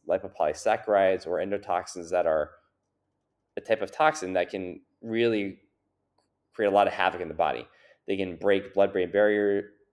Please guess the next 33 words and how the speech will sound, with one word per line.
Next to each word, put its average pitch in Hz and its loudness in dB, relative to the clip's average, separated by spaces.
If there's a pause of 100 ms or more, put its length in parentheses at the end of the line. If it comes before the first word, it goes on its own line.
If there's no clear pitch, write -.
(120)
barriers, 107 4
they 98 -4
can 87 -8
break, 98 -2
break 98 2
the 90 -4
intestinal 98 -4
barriers 92 0
to 82 -14 (120)
in-, 85 -12 (180)
induce 92 -14
leaky 80 -18
gut, 95 2 (560)
and 98 0 (320)
activate 104 0
the 98 -4
immune 104 -6
system. - -12
They 90 0
activate 82 -4
T 127 -8
cells, 113 4
T 92 -10
H 82 -12
seventeen 95 -6
cells, 98 4
which - -12
are 85 -4 (320)
highly 110 6
active 95 0
in 90 -6
pretty 101 -6
much 90 -2